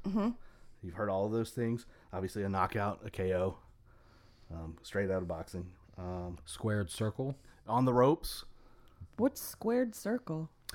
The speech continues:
Speaker 3: A squared, so the ring is, of course, a rectangle,
Speaker 1: Uh-huh.
Speaker 3: uh, but they call it a squared circle. But I,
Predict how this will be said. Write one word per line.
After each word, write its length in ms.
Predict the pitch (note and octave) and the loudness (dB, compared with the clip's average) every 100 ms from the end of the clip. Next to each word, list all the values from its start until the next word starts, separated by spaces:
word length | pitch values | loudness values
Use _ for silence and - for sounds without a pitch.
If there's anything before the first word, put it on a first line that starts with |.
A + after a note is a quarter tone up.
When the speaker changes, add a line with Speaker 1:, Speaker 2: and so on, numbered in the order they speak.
| - - | -14 -4
Speaker 3:
A 100 | B2 | -4
squared, 400 | - - D3+ D#3+ | -2 4 4 6
so 160 | D#3+ C#3+ | 4 4
the 80 | C#3 | 6
ring 260 | C#3+ D#3 | 6 6
is, 160 | D3 B2+ | 4 4
of 120 | B2+ | 2
course, 280 | C#3 B2+ C3 | 4 4 4
a 40 | |
rectangle, 720 | B2+ A#2 - A2 G2 G2 B2 - | 4 4 2 -2 0 -2 -2 -2
Speaker 1:
Uh-huh. 160 | G#3+ | 2
Speaker 3:
uh, 140 | A3 A#2+ | 4 4
but 120 | A#2+ | 4
they 140 | B2 | 4
call 280 | A#2 C3+ B2 | 4 4 4
it 80 | A#2+ | 4
a 80 | A#2 | 2
squared 560 | - - A#2+ C3 A#2+ G#2 | 0 -2 4 4 4 2
circle. 420 | - G#2 - G#2 | 0 -2 0 -2
But 200 | G#2 - | -2 -4
I, 300 | G2+ A2 | -6 -4